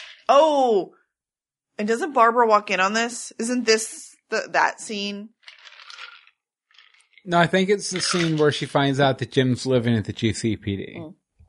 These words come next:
Speaker 2: I
Speaker 1: I mean,
Speaker 2: think.
Speaker 1: that too.
Speaker 2: Yep.
Speaker 1: I mean, they would sh-, they could shower there anyway.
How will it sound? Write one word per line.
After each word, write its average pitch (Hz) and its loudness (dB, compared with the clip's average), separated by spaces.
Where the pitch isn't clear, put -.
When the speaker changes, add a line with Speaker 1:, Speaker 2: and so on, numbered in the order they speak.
Speaker 2:
I - -4
Speaker 1:
I 113 0
mean, 110 0
Speaker 2:
think. 110 0
Speaker 1:
that - -16
too. - -20
Speaker 2:
Yep. 165 2
Speaker 1:
I 185 -2
mean, 214 2
they 202 4
would 175 2
sh-, - -6
they 175 0
could 180 -8
shower 190 -2
there 160 4
anyway. 156 -8